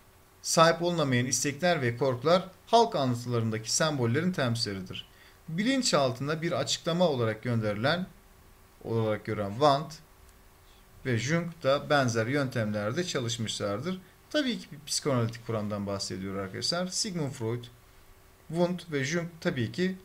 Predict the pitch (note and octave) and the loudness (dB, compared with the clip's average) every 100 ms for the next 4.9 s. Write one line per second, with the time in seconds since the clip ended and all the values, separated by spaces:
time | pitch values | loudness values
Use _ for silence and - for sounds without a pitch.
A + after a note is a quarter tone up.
0 | - - - C#3 A#2 A#2+ A#2 D3 B2 F3+ | -8 -6 -2 -2 -2 -4 -4 0 0 0
1 | F#3 - - C#3+ G#2 G#2 F#2+ G2 F#2+ F#2 | -4 -6 -4 -2 0 -2 -4 -4 -4 -4
2 | F#2 F#2+ F#2+ F#2+ G#2 - E3+ F3 - - | -4 -4 -4 -6 -6 -4 -2 -4 -8 -20
3 | - E3 D#3+ B2 G#2+ G#2+ D3+ C3+ - G2+ | -6 0 2 2 0 -4 -4 -4 -2 -4
4 | F#2 B2 C#3 A2+ A2+ A#2 A2+ C#3+ E3 | -4 -4 -2 -2 -2 -2 -2 -2 -4